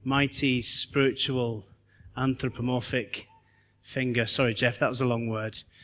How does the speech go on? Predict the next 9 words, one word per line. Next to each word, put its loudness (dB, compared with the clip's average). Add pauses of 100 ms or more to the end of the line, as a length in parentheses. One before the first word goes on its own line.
(480)
<laughs> -16
is 6
pointing 6
at 4
you. 2 (1000)
He's -20
pointing 4
at -4
you. -2